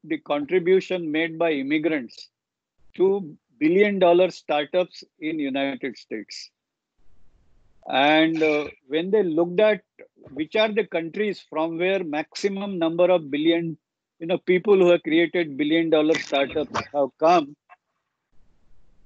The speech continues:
which country was on top? It was India which was on top. Indians who immigrated to U S have made maximum number of billion dollar startups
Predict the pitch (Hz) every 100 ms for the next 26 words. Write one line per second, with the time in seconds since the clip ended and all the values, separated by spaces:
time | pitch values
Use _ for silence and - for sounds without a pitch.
0 | _ _ _ _ 143 196 - 202 196 190
1 | 185 180 180 170 143 151 135 - _ _
2 | _ _ - 135 170 170 156 151 175 180
3 | 160 147 156 143 135 117 113 110 _ _
4 | _ _ _ _ _ - - - 139 151
5 | 180 220 220 190 180 185 160 170 175 185
6 | 175 180 - 165 139 139 147 160 139 -
7 | _ _ _ _ _ _ _ _ - -
8 | 139 165 185 165 160 170 170 165 - _
9 | _ _ _ _ _ - 160 - - 214
10 | 208 190 160 170 175 175 156 131 _ -
11 | 143 156 165 170 156 135 143 139 - 139
12 | 127 139 131 -